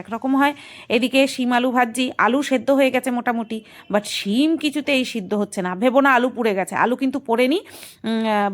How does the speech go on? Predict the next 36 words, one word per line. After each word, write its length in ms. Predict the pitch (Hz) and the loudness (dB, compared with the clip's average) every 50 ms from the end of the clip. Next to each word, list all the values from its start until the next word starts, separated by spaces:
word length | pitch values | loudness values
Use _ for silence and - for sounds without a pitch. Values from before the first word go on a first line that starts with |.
| 196 | 0
ভাজা 200 | 196 240 233 277 269 | 0 2 4 4 4
হয়েছে। 300 | 240 190 185 - - 190 | 4 2 0 -2 -6 -12
আহ, 640 | - - _ - - 185 196 196 196 202 - - 196 | -14 -14 _ -8 -4 -2 -2 -2 -2 -4 -2 0 2
আলুগুলো 360 | 247 277 311 277 294 311 320 | 2 2 2 2 2 2 2
নরম 280 | 311 269 269 269 320 320 302 | 4 4 4 4 4 2 2
হয়ে 140 | 320 320 294 247 | 2 2 2 0
গেছে, 220 | 220 - 254 320 320 - - - - _ - | 0 0 0 -2 -4 -6 -18 -20 -16 _ -8
কিন্তু 180 | 233 208 - | -6 -6 -6
শিম 400 | 214 - - - 202 214 262 311 330 262 220 | -6 -8 -8 -4 -2 0 2 2 2 2 2
নুইছে 320 | 233 247 262 262 - 247 233 | 4 4 2 2 2 0 0
না। 100 | 202 170 165 | 0 0 0
দেখো, 240 | 170 196 196 - 330 | 0 0 0 0 0
তাকিয়ে 420 | 330 - 190 190 - - 254 269 269 254 | 0 0 -2 -2 -4 -2 2 4 4 4
আছে 120 | 240 - 254 | 4 2 -2
কীরকম 360 | 214 226 214 233 - 247 240 233 | -4 -4 -4 -4 -2 -2 -4 -2
করে। 200 | - 247 254 392 - - - _ _ _ - | 0 0 0 0 0 -2 -14 _ _ _ -6
ওই 100 | 220 233 208 | -4 -2 0
যে 60 | 220 208 | 0 0
দেখো, 140 | 185 - - - | 0 -2 -2 0
আলু 200 | - 180 240 247 | 0 0 2 0
সেদ্ধ 220 | 247 - 240 208 202 | 0 -2 -2 -2 0
হয়ে 180 | 247 247 254 240 | 0 2 2 2
গেছে 180 | 233 233 240 262 | 0 -2 -4 -4
দেখছি, 220 | 247 254 - 320 302 | -6 -6 -6 -8 -6
কিন্তু 240 | - 214 196 208 | -4 -4 -4 -4
শিম 400 | 196 - - - 240 254 269 247 | -6 -8 -6 -2 0 2 2 2
সেদ্ধ 280 | 233 - 220 196 175 196 | 0 0 -4 -4 -2 -2
হয়নি। 380 | 190 175 175 175 175 165 160 185 - - - - - _ _ - | -2 -2 -2 -4 -4 -4 -6 -10 -12 -16 -20 -20 -20 _ _ -6
ঠিক 120 | 240 240 | -2 0
আছে, 140 | 370 - 294 - - | 0 0 0 -2 -2
সরে 200 | 214 220 285 311 294 | 0 2 4 4 4
যাচ্ছে, 300 | 269 240 - - - 175 147 - - | 4 2 2 -2 -8 -8 -8 -8 -8
খুন্তি 220 | - 226 208 247 233 | -6 -6 -4 -4 -4
দিয়ে 180 | 240 262 277 277 | -2 -2 -2 0
চাপ 200 | 277 262 202 208 214 262 | 0 0 0 0 0 -4
দিচ্ছি, 260 | 277 269 - - | -6 -4 -2 -2